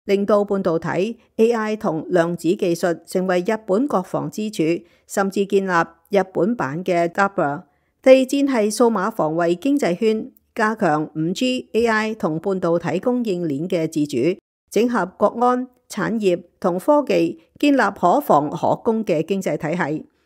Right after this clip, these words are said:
第三戰就係同維新會合作嘅關西大開發，推動大阪副首都嘅構想、新基建同都市再開發，包括二零二五年大阪萬博同池阜新幹線嘅伸延，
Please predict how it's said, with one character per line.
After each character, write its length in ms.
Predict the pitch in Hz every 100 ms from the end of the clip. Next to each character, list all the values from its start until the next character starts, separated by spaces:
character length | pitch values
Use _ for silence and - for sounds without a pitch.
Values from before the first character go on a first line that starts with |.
| _ _
第 140 | 240 240
三 280 | 330 330
戰 260 | 320 226 208
就 100 | 196
係 160 | 175 165
同 260 | 175 156
維 180 | 156 156
新 240 | 160 269 226
會 180 | 156
合 100 | 196 180
作 280 | 180 165
嘅 260 | - 170 170
關 240 | 170 240
西 220 | 240 240 226
大 160 | 156
開 180 | 160 190
發， 300 | 196 170 - _ _ _
推 180 | - 220
動 280 | 208 175 160
大 240 | - 160 165
阪 300 | 151 170 214
副 180 | 185
首 240 | 175 151 165
都 200 | 220 214
嘅 160 | 175
構 180 | 165 165
想、 400 | 165 127 147 202 - _ _ _
新 240 | - 320
基 200 | 311 277
建 240 | 269 180 185
同 240 | 185 139
都 220 | 160 226
市 220 | 233 151 165
再 100 | 170
開 240 | 170 202 208
發， 260 | 190 170 170 _ _ _
包 240 | 208 202 202
括 200 | 190 165
二 100 | 165 _ _
零 160 | 269 233
二 420 | 175 202 208 180
五 60 |
年 280 | 220 170 156
大 240 | 160 190 190
阪 300 | 165 208 220
萬 220 | 170 170
博 280 | 185 180 208 _ -
同 200 | 214 214
池 220 | 208 196
阜 240 | 214 190
新 260 | 202 330 320
幹 240 | 226 180
線 240 | - 180 175
嘅 140 | 170
伸 300 | - 226 220
延， 280 | 156 151